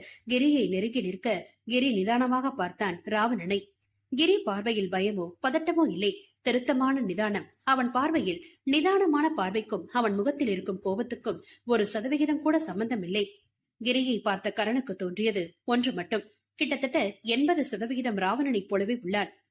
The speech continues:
சில சில மாற்றங்கள் தான், ஆனால் கிரி வேறு ராவணன் வேறு என்பது அனைவருக்கும் தெரியும். கிரியை முதல் முறை பார்ப்பதால் கரனுக்கு குழப்பம்.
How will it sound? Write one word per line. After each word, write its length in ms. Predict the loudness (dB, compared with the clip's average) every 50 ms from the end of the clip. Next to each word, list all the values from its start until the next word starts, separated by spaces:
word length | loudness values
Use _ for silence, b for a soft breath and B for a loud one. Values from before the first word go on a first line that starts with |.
| _ -2
சில 160 | 2 2 2 2
சில 200 | 2 0 0 0
மாற்றங்கள் 480 | 0 -2 -2 -2 -4 -2 -2 -2 0 0
தான், 200 | 0 -2 -4 -4 _
ஆனால் 320 | -2 0 0 2 0 0 0
கிரி 220 | 0 0 2 2 2
வேறு 240 | 0 0 0 -2 -2 -4 -10 _
ராவணன் 440 | -4 -2 0 0 2 2 0 0 0
வேறு 200 | 0 0 0 -2
என்பது 300 | -4 -4 -4 -4 -2 -4 -4 -4 -4
அனைவருக்கும் 560 | -2 0 0 2 0 0 0 -2 -4 -4 -4
தெரியும். 340 | -4 -4 -2 -2 -2 -2 b b b b b b b _
கிரியை 340 | 0 2 4 4 4 2 2 0
முதல் 260 | 0 -2 -2 -2 0
முறை 180 | 0 0 -2 -2
பார்ப்பதால் 520 | -2 -2 -2 -2 -2 -2 -2 -2 -2 -2 -2
கரனுக்கு 440 | -2 0 2 4 4 2 0 0 -4 -2
குழப்பம். 420 | -2 -2 -2 0 -2 -4 -4